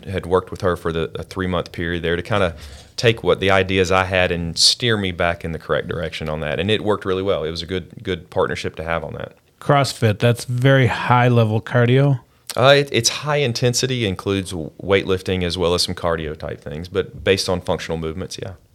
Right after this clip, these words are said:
Speaker 2: That sounds really cool. Well, congratulations on being able to accomplish that. Um, I myself have just kind of changed my eating habits and been able to lose a little bit of weight. Um, I think I was about fifty pounds,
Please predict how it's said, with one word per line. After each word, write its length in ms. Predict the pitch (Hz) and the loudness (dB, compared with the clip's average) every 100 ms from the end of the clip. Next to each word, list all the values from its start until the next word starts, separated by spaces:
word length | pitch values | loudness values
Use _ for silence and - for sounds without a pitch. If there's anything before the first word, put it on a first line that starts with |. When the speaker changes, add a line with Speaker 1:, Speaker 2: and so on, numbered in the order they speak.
| - - | -16 0
Speaker 2:
That 180 | 117 120 | 2 4
sounds 280 | 113 107 | 4 4
really 200 | 107 104 | 4 2
cool. 280 | 104 127 110 - - | 4 4 4 0 -4
Well, 100 | - | 0
congratulations 680 | 135 147 190 139 147 - 120 | 4 4 4 6 4 6 6
on 200 | 117 113 | 6 6
being 120 | 107 120 | 6 6
able 140 | 110 | 6
to 60 | 107 | 4
accomplish 460 | 110 120 123 107 | 4 2 2 0
that. 240 | 113 107 117 | 2 2 2
Um, 280 | 110 110 - | 0 0 -2
I 120 | 147 | 0
myself 420 | 131 123 135 123 | 0 4 2 4
have 120 | 120 | 0
just 320 | 117 120 - | 2 0 0
kind 180 | - 120 | 0 2
of 140 | 113 110 123 _ - - _ | 2 0 -8 _ -20 -20 _
changed 240 | 160 143 | 2 4
my 160 | 123 113 | 4 4
eating 180 | 139 117 | 2 2
habits 320 | 110 110 - | 0 0 -2
and 100 | 120 | 0
been 80 | 120 | 0
able 200 | 113 110 | 2 2
to 40 | |
lose 240 | 113 110 - | 2 2 2
a 60 | |
little 140 | 113 107 | 2 2
bit 120 | 104 | 0
of 100 | 98 | 0
weight. 320 | 98 98 101 - - - - | 0 0 -2 -8 -20 -8 0
Um, 240 | 101 101 | 2 2
I 60 | 104 | 0
think 200 | 123 113 | 0 0
I 60 | |
was 420 | 107 104 98 95 - | 0 0 -4 -8 -6
about 260 | 113 101 | -4 -4
fifty 320 | - 131 117 120 | -4 -6 -6 -4
pounds, 480 | 120 110 104 95 | -4 -4 -6 -10